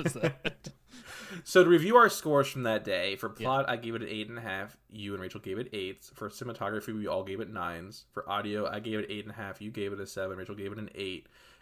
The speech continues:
Speaker 2: And we all gave it tens for how scary. It actually has an eighty-eight percent. It's not in our top ten, but it's pretty close.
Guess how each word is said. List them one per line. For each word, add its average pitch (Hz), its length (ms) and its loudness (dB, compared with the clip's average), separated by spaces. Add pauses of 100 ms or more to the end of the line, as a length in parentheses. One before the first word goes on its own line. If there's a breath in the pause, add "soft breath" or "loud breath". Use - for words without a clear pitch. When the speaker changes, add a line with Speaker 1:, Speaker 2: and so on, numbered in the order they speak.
(120)
Speaker 2:
And 107 100 -10
we 107 120 -2
all 135 280 6
gave 120 160 0
it 101 160 -4
tens 101 360 -8
for 98 100 -8
how - 220 -8
scary. 82 580 -8 (400 soft breath)
It 120 80 -2
actually 139 260 4
has 131 80 -4
an 120 140 -8
eighty-eight 127 400 -2
percent. 107 480 -6
It's - 160 -10
not 123 220 2
in 143 80 0
our 127 100 2
top - 320 -2
ten, 104 220 -6
but 92 80 -4
it's - 100 -8
pretty 85 260 -8
close. - 500 -8